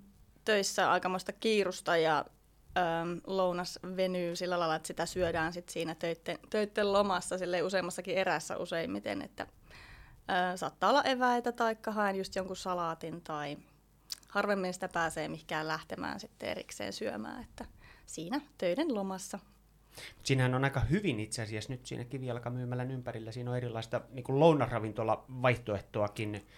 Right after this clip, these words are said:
Speaker 1: Joo.
Speaker 2: ö, tarjolla, että, tota, siitä on nopea, jos siitä pystyy, niin kuin, lähteä hetkeksi johonkin, niin siitä on nopea vaikka hakea,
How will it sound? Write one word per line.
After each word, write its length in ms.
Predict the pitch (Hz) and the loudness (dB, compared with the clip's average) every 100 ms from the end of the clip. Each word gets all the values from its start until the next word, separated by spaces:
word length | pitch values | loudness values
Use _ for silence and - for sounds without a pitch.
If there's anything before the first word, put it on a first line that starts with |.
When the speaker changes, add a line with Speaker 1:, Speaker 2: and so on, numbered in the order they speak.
| - | -6
Speaker 1:
Joo. 400 | 320 427 240 165 | 0 4 6 6
Speaker 2:
ö, 40 | 160 - | 2 6
tarjolla, 520 | 139 131 120 117 113 | 8 10 8 8 6
että, 220 | 113 120 | 6 0
tota, 280 | 113 113 123 | -2 0 2
siitä 200 | 127 127 | 2 2
on 80 | 127 | 6
nopea, 460 | 143 143 131 120 123 | 6 8 10 10 8
jos 260 | 131 120 | 4 2
siitä 160 | 139 123 | 2 0
pystyy, 320 | 131 - 135 | 0 0 2
niin 100 | 123 | 4
kuin, 80 | 131 | 6
lähteä 280 | 127 - 127 | 4 4 0
hetkeksi 380 | 135 139 123 147 | 0 0 0 2
johonkin, 340 | 135 123 127 | 2 2 -2
niin 80 | 120 | -4
siitä 140 | 127 | -2
on 60 | 135 | 0
nopea 320 | 143 139 120 | 2 4 2
vaikka 220 | 120 120 | 2 0
hakea, 440 | 127 165 - 107 | 2 4 4 4